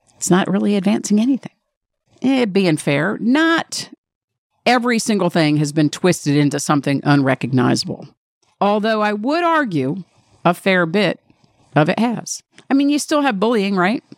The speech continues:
That's the thing. That's not gone. But unlike my day, where we dealt with it, it's not being dealt with. Pretty much everyone's getting bullied if you read the news. It happens to everybody, right?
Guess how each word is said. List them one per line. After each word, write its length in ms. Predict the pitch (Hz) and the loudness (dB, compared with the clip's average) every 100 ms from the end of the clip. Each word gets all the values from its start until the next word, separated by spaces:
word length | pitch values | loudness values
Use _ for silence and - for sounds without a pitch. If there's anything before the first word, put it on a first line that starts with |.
| _ - | _ -4
That's 160 | 190 | -2
the 80 | 165 | 0
thing. 300 | 147 147 - | 2 0 -2
That's 220 | - 156 - | -4 -2 0
not 180 | 160 - _ - | 0 -2 _ -10
gone. 420 | - 139 135 160 190 _ _ _ _ _ _ | 0 2 4 0 -4 _ _ _ _ _ _
But 160 | 160 175 | 0 2
unlike 320 | 165 160 151 | 2 0 0
my 220 | 185 285 | 0 0
day, 400 | 262 147 135 151 151 _ | 0 0 0 -2 -4 _
where 120 | - | -6
we 100 | 135 | -4
dealt 260 | 117 220 269 | 0 0 2
with 180 | 147 135 | -2 -2
it, 200 | 151 - _ _ _ _ _ _ _ _ _ _ - | -4 -6 _ _ _ _ _ _ _ _ _ _ -4
it's 240 | 143 - | -2 0
not 160 | 160 165 | -2 0
being 160 | 160 | -2
dealt 180 | 165 208 | -2 -4
with. 160 | 143 - _ | -4 -8 _
Pretty 280 | - 381 381 | -2 0 2
much 500 | 233 220 - - - _ _ _ _ _ _ _ _ - | 2 0 -2 -8 -12 _ _ _ _ _ _ _ _ 0
everyone's 460 | 196 214 202 185 | 2 2 2 0
getting 240 | 165 170 165 | 0 0 2
bullied 380 | 135 - - - - | 0 -6 -10 -14 -6
if 160 | 147 | -2
you 100 | 143 | 0
read 180 | 139 147 | 2 0
the 80 | 143 | -2
news. 340 | 131 - 147 - | -4 -6 -10 -2
It 180 | 196 - | -2 0
happens 400 | 180 180 190 185 | -2 0 0 0
to 100 | 185 | 0
everybody, 460 | 156 151 - - - | 0 0 -4 -6 -2
right? 240 | - 185 | 0 0